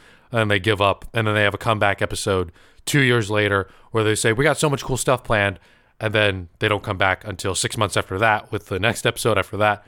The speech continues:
Like, we've, we've actually been pretty consistent, save for the one time I skipped an episode when I had to go to work, and another time where we skipped a couple weeks 'cause I was literally out of the country.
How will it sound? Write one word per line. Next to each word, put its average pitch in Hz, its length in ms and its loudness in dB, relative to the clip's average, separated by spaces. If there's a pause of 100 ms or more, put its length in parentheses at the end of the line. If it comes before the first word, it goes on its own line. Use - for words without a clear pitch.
(120)
Like, 151 160 -2
we've, 143 160 -2 (140)
we've 185 160 4
actually 208 240 2
been 156 160 0
pretty 143 220 0
consistent, 113 520 -2 (540)
save 123 280 0
for 120 100 -2
the 107 80 4
one 101 200 2
time 101 260 0
I 95 100 0
skipped - 360 -6
an 101 60 -4
episode 87 460 -4
when 90 100 -4
I 87 60 -2
had 90 120 -4
to 90 60 -8
go 90 100 -2
to 85 60 -2
work, 90 260 0 (340)
and 90 240 -4
another 117 300 0
time 98 380 0
where 92 160 0
we 90 100 -6
skipped - 300 -4
a - 20 -2
couple 95 220 -4
weeks 90 240 -6
'cause 92 200 -6
I 92 220 0
was 87 400 -4
literally 98 280 0
out 90 60 -2
of 82 60 -10
the 87 60 -10
country. 110 400 -2